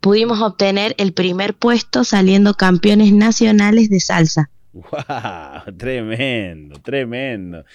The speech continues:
Speaker 2: Felicitaciones, entonces. No, no, un logro tremendo.
Speaker 1: Sí, la verdad que estamos muy contentos, em, porque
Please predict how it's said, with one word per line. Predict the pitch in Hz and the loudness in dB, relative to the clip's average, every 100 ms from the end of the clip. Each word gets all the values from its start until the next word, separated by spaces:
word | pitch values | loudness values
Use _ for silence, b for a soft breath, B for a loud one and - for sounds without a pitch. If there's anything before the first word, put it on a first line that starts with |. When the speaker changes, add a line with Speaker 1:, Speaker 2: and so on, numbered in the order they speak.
| b b | b b
Speaker 2:
Felicitaciones, | - 92 87 - 85 80 82 139 139 107 87 78 | -16 -12 -12 -14 -14 -14 -12 -4 -2 -2 -6 -8
entonces. | 90 107 110 98 104 | -6 -4 -6 -8 -8
No, | 123 139 | -6 -6
no, | 127 | -6
un | 131 135 | -6 -2
logro | 147 165 165 | 0 0 -2
tremendo. | - 139 143 110 85 73 _ _ _ _ _ _ _ B B B B | -2 -2 0 -2 -6 -14 _ _ _ _ _ _ _ B B B B
Speaker 1:
Sí, | - 240 | 0 4
la | 202 180 | 4 4
verdad | 175 190 | 2 0
que | 202 | -2
estamos | 214 220 214 202 | -4 -2 0 2
muy | 196 190 208 | 4 4 2
contentos, | 202 196 180 185 190 202 247 285 - - | 2 2 2 2 2 2 0 -2 -6 -2
em, | 185 170 165 165 165 160 165 165 - B B B B | 2 4 4 4 4 4 4 2 0 B B B B
porque | - 180 175 175 170 160 | 2 2 4 4 4 2